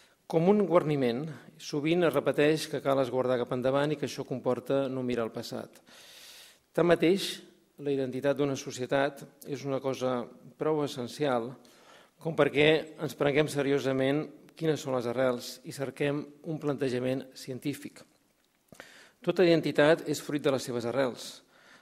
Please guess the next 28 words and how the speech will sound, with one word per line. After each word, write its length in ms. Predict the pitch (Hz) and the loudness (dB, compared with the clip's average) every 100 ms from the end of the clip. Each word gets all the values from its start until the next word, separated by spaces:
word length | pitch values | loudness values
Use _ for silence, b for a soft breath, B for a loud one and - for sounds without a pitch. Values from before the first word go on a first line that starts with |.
| b - | b -8
Per 120 | 131 | -2
tant, 280 | - 143 175 - - - | 4 4 2 -4 -14 -14
encara 300 | 139 143 131 | -6 -2 -2
que 120 | 127 127 | -2 -2
sols 300 | 151 147 - | 0 -2 -2
sigui 240 | 156 143 | -2 -2
per 160 | 143 131 | 0 0
aclarir 340 | 127 127 139 | 0 -2 0
d'on 120 | 131 120 | 0 0
venim 400 | 123 135 127 117 - B B B B 139 | -2 0 -2 -4 -10 B B B B -2
i 80 | |
alhora 420 | 135 135 139 131 - 135 | 4 8 8 6 2 -2
evitar 420 | 127 127 139 127 | -2 2 2 2
que 100 | 131 | -2
ens 120 | 117 | -4
imposin 760 | 120 - 135 117 127 123 113 110 | -4 0 0 2 -2 -2 -4 -6
versions 540 | 123 - 135 127 123 - | -6 -4 -2 -2 -4 -8
potser 280 | 131 - 131 | -10 -8 -10
no 80 | 120 | -6
prou 160 | 120 120 | -6 -4
canòniques, 720 | 131 139 127 117 156 170 - B B B B B - | -2 -2 -2 -2 -2 -4 -14 B B B B B -6
convé 300 | 151 151 160 | -2 0 2
que 80 | 170 | 2
esguardem 480 | 147 135 143 143 | 4 6 6 6
les 140 | 143 135 | 4 2
arrels 300 | 131 135 117 | 2 2 0
del 80 | 123 | -2
present 460 | 127 120 139 135 | -2 0 0 0